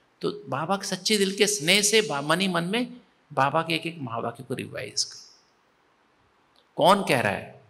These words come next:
किसको कह रहा है, कौन कह रहा है? Almighty authority किसको कह रहा है?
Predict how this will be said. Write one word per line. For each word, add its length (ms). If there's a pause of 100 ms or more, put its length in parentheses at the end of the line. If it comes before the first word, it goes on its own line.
(840)
किसको 340
कह 200
रहा 120
है, 60
कौन 220
कह 140
रहा 120
है? 240 (1120)
Almighty 420
authority 580
किसको 260
कह 100
रहा 120
है? 220